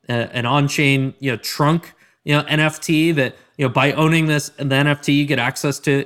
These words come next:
exclusive, you know, products. Uh, we've seen Nike and the Swoosh platform, you know, continue to, to, to get, you know, good amount of adoption and, and then do some interesting collaborations where you can take, you know, the Swoosh N F Ts and then use them, you know, inside of games.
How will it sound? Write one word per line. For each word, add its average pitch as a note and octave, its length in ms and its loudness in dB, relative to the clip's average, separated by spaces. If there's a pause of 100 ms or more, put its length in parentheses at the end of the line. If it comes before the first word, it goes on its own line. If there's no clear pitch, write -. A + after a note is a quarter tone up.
exclusive, C3+ 720 -4
you C3+ 120 -4
know, C3 80 -2
products. C#3 560 -4 (360)
Uh, A#2 140 0
we've A#2 200 -4
seen B2+ 260 2
Nike C#3 380 2
and B2+ 140 0
the A2+ 60 -6
Swoosh C#3+ 420 0
platform, C#3 680 -2 (280)
you C#3 80 0
know, B2+ 60 0
continue C3+ 580 0
to, C3 360 -2 (100)
to, E3+ 180 -4 (140)
to C3 100 -6
get, B2+ 260 -2 (280)
you B2 80 -6
know, A#2+ 60 -2
good B2 180 -2
amount B2 240 0
of B2 120 -2
adoption B2 600 -4
and, A2+ 220 -6 (300)
and B2+ 140 2
then B2 180 0
do C3 140 0
some C3 180 -4
interesting C3 440 -4
collaborations B2 800 -2
where A2+ 80 -4
you A2 120 -4
can G#2+ 140 -8
take, A#2+ 260 -2 (300)
you B2 120 -6
know, A2+ 40 -2
the A2+ 100 0
Swoosh B2 340 0
N B2 120 0
F A#2+ 120 -6
Ts A#2 360 -2
and A2 60 -6
then A2 160 -4
use A2+ 180 -6
them, A2+ 340 -4
you A#2+ 120 -8
know, A2 100 -10
inside A2+ 340 -4
of G#2+ 120 -8
games. A2+ 400 -4